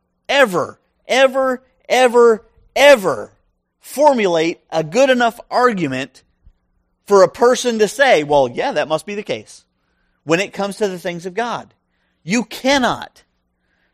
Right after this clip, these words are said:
because they can't see it until God does something.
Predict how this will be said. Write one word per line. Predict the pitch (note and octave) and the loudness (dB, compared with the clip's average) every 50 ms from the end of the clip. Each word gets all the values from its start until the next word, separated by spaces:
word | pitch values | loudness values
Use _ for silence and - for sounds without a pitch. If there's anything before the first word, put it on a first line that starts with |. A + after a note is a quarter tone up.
| _ - | _ -6
because | G3 F#3+ - A3+ F#3+ D3 | -4 -2 0 -2 -2 -2
they | C#3 G#3 A#3+ C4 | 0 -2 -2 -2
can't | A3 - - A#3+ B3 A#3+ - - | -2 -6 -8 -6 -6 -6 -8 -12
see | - - C4 C#4+ D4+ D4+ | -14 -12 -8 -4 -4 -4
it | - G#2+ - _ _ _ _ _ _ _ _ _ _ _ _ _ _ - | -4 -6 -12 _ _ _ _ _ _ _ _ _ _ _ _ _ _ -4
until | - F#3 F#3+ - - B3 A#3+ | -2 -2 -2 0 2 2 2
God | G3+ G3+ A3 A3+ A3+ G#3+ F#3 | 2 2 0 0 0 0 0
does | A#3+ B3 A#3+ A3+ | 0 0 0 -2
something. | - - F#3+ D3 C3+ - A2 - | -2 -4 -6 -6 -6 -12 -20 -20